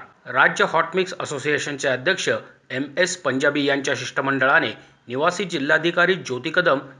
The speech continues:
यांना मागण्यांचे निवेदन दिले. अजय गुजर म्हणाले, राज्य सरकारच्या विविध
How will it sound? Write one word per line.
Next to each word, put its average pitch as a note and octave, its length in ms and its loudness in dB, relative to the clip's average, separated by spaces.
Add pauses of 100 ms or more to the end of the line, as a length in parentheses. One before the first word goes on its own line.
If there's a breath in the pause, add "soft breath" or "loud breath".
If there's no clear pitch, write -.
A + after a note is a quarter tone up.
यांना C3+ 260 2
मागण्यांचे E3 480 2
निवेदन C#3 380 2
दिले. C3+ 260 2 (460)
अजय C#3+ 220 2
गुजर C#3 260 2
म्हणाले, D3 320 4 (220)
राज्य D3 320 2
सरकारच्या F#3+ 520 2
विविध D#3 280 2